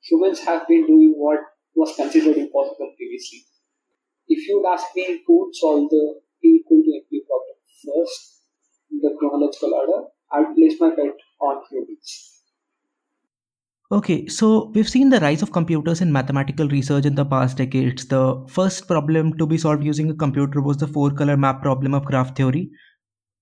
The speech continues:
Speaker 2: uh, back in the nineteen eighties. But it has evolved a lot since then. How important is the rise of A I in mathematical research?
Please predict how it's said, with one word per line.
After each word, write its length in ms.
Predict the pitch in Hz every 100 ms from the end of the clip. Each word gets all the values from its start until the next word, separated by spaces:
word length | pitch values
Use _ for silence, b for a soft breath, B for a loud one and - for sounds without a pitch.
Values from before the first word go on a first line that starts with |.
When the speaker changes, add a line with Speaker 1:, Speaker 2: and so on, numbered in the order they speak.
| -
Speaker 2:
uh, 240 | 139 135
back 240 | 135 131 147
in 200 | 135 135
the 80 |
nineteen 480 | 131 123 127 123 127
eighties. 360 | 127 120 120 - _ _ _ _ _
But 120 | 180
it 100 | 202
has 180 | 233 220
evolved 360 | 156 156 160 165
a 60 |
lot 300 | 151 139 139
since 300 | - 135 131
then. 320 | - 139 131 - _ _ _
How 160 | - 240
important 460 | 254 220 170 185 185
is 120 | 175
the 100 | 175
rise 280 | 139 160 185
of 160 | 175 -
A 100 | 143
I 100 | 147
in 160 | 151 147
mathematical 600 | 135 139 131 131 139 127
research? 500 | 135 131 131 131